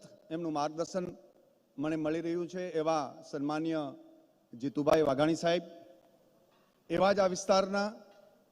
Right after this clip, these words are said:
સંતરામપુરના ધારાસભ્ય, આપણા રાજ્યકક્ષાના શિક્ષણ મંત્રી ડૉક્ટર કુબેરભાઈ ડિંડોર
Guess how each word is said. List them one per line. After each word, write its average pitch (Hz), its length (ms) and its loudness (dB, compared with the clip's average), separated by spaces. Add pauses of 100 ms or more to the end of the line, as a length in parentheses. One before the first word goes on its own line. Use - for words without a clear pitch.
(680)
સંતરામપુરના 170 1200 0
ધારાસભ્ય, 165 580 0 (1080)
આપણા 165 320 0
રાજ્યકક્ષાના 175 680 -2
શિક્ષણ 180 360 -2
મંત્રી 190 360 -2 (920)
ડૉક્ટર 156 520 4 (440)
કુબેરભાઈ 156 480 4
ડિંડોર 147 300 2